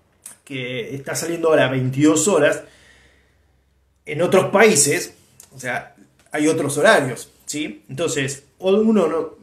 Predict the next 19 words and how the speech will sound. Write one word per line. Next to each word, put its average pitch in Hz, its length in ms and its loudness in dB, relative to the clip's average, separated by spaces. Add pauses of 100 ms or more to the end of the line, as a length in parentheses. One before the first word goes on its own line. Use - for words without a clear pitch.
no 147 140 -6
voy 208 120 6
a 170 100 6
pretender 156 440 2
que 156 80 -6
se 147 140 -2
queden 175 180 -4
despiertos 170 500 0
hasta 147 140 -4
las 143 180 -2
cinco 185 320 -4
de 160 60 2
la 156 60 2
mañana 185 240 2
para 139 140 0
escucharme 147 440 -2
hablar 147 200 2
a 175 40 0
mí, 190 300 2